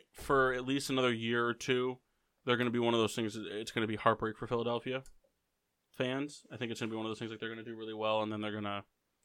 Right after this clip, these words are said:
they're gonna fade out until, until they either get a star or,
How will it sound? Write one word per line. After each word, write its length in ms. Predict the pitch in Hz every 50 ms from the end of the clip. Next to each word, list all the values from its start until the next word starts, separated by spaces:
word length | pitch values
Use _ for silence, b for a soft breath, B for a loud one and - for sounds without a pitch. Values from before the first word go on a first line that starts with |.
| _ _ _ _ _ _ -
they're 80 | 113
gonna 140 | 107 104 98
fade 360 | - - - - 110 104 101
out 240 | 98 95 95 95 95 - _ _ _ _ _ _ _ - - _ _ _ _ _ -
until, 460 | 113 104 101 - 113 101 98 95 - -
until 240 | - 104 - 120 110
they 100 | 110 110
either 220 | 107 107 107 107
get 160 | 104 107 110 107
a 40 |
star 460 | 104 - - 151 147 143 143 139 135 131
or, 260 | 127 117 113 110